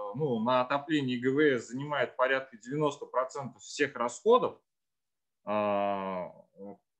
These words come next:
э, связанных, э, с оплатой коммуналки, да, то, соответственно, эта экономия, она, ну, является существенной. А, как правило,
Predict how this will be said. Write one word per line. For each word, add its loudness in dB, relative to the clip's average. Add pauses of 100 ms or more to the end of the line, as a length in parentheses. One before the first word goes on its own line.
(360)
э, 0
связанных, 4
э, 2
с -10
оплатой 2
коммуналки, -4
да, -4 (160)
то, 6
соответственно, 0
эта 0
экономия, 0
она, 0
ну, -6
является 0
существенной. -6 (880)
А, -2
как 0
правило, 6